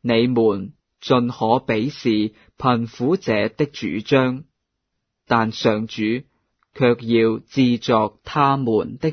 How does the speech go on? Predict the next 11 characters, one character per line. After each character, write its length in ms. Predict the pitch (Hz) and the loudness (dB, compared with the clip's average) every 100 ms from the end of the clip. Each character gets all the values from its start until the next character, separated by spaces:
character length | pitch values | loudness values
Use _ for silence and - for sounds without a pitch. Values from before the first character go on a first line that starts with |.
| - | -2
保 280 | 110 104 | -4 -2
障。 400 | 120 131 101 92 - _ _ _ _ _ _ _ _ _ _ _ | -2 -2 -2 -6 -14 _ _ _ _ _ _ _ _ _ _ _
唯 280 | 123 117 117 | 0 2 2
願 400 | 123 127 123 123 | 4 2 2 -2
以 220 | 113 123 | -2 -2
色 180 | - 156 | 0 -2
列 240 | 123 110 | -2 -4
人 360 | - 104 85 101 | -2 -2 -2 -6
的 120 | - | -6
救 420 | - - 123 117 110 | -6 -6 -4 -4 -2
援 340 | 107 92 98 | -2 -2 -4